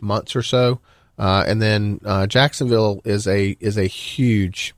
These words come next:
expansion, uh, opportunity for us. So we open there December the tenth, and, uh, we're already up to fifty employees there and lots of business. So the future for us really is southeastern, more than likely, um, uh, and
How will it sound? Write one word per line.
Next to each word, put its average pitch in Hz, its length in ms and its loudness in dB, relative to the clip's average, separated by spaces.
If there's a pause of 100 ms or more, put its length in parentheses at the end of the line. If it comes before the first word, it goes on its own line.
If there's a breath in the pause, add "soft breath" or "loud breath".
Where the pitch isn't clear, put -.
(120)
expansion, 90 880 -2
uh, 82 320 -2
opportunity 87 520 -2
for 82 260 -4
us. - 80 -4
So 101 120 0
we 104 100 4
open 117 220 0
there 107 160 2
December 104 420 -2
the 92 120 -2
tenth, - 400 -4 (460 soft breath)
and, 92 360 0
uh, 92 360 2
we're 98 220 -2
already 98 300 0
up 90 140 -2
to 92 80 -8
fifty 101 320 -2
employees 95 520 0
there 95 220 0
and 90 120 -2
lots 90 280 -2
of 95 60 -8
business. 90 360 -6
So 92 340 2 (260 soft breath)
the 107 60 0
future 190 360 2
for 127 160 0
us 110 180 0
really 113 240 2
is 104 100 -2
southeastern, 107 840 -2
more 104 240 0
than 98 100 -4
likely, 101 480 0 (420 soft breath)
um, 87 800 -2
uh, 82 420 -8 (100)
and 90 640 -2